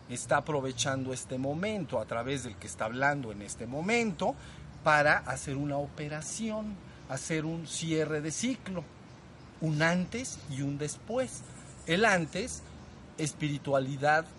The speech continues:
en el mundo dispersa y separada. Un después,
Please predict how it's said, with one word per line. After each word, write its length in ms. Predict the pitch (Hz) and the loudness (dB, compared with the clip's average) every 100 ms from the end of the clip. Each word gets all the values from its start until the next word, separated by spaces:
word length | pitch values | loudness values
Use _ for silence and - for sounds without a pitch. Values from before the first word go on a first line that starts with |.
| - 139 | -12 -4
en 160 | 135 | -2
el 120 | 127 | -2
mundo 400 | 143 156 156 151 | -2 -2 -2 -2
dispersa 680 | 131 131 - 156 147 135 151 | -4 -6 -4 -2 -2 -2 -4
y 40 | 135 | -4
separada. 560 | - - 160 175 214 - - - - - - - | -6 -2 0 0 -2 -6 -16 -18 -18 -18 -18 -8
Un 220 | 139 139 139 | -2 0 0
después, 840 | 151 - 220 202 180 262 - | -2 -2 2 4 4 2 -10